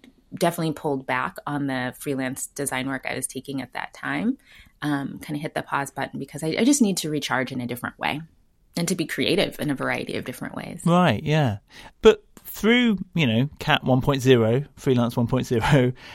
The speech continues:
Speaker 2: um, and into, you know, that period where you stopped doing that, were you, you know, like, if, if people go to being freelance dot com now and they click through on the various links that we always have for guests, they'll go and they'll see you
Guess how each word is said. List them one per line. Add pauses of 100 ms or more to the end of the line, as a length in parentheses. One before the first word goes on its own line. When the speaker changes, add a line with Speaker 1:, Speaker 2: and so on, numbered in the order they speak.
(200)
Speaker 2:
um, (160)
and
into,
you
know,
that
period
where
you
stopped
doing
that, (440)
were
you,
you
know,
like,
if,
if
people
go
to
being
freelance
dot
com
now
and
they
click
through
on
the
various
links
that
we
always
have
for
guests,
they'll
go
and
they'll
see
you